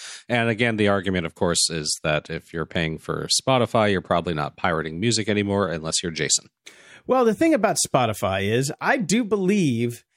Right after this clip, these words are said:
Speaker 2: that they are the biggest pirates on the planet because they don't pay anybody. They give the music
Speaker 1: Mm-hmm.
Speaker 2: away for free.
Speaker 1: Yep.
Speaker 2: Almost for free. I mean, you can get a free Spotify account. You just have their rules. But, I mean, they, they've weaponized,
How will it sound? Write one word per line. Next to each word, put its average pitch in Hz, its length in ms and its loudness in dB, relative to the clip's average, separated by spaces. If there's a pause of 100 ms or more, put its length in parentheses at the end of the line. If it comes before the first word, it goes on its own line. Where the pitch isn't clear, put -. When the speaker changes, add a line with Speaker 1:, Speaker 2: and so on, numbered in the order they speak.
(240)
Speaker 2:
that 139 320 -2
they 175 300 2
are 170 160 4
the 156 80 2
biggest 143 400 0
pirates 131 400 0
on 147 120 2
the 156 60 0
planet 220 400 -2
because 208 200 0
they 240 80 4
don't 240 200 0
pay 202 220 4
anybody. 131 640 2
They 143 180 2
give 165 300 0
the 202 60 2
music 143 320 4
Speaker 1:
Mm-hmm. 131 80 4
Speaker 2:
away 107 180 2
for 101 140 -6
free. 104 400 -2 (720)
Speaker 1:
Yep. 98 160 -4 (120)
Speaker 2:
Almost 156 440 2
for 120 80 0
free. 120 180 -2
I 143 40 4
mean, 143 120 2
you 139 60 0
can 127 100 0
get 127 80 2
a 113 60 0
free 127 120 0
Spotify 104 460 0
account. 104 400 -4
You 120 140 -4
just 110 160 -6
have 104 220 -4
their 120 140 2
rules. 120 540 -2 (380)
But, 143 320 0
I 151 100 0
mean, 151 380 2 (220)
they, 185 260 2
they've 185 400 0 (200)
weaponized, 139 1080 2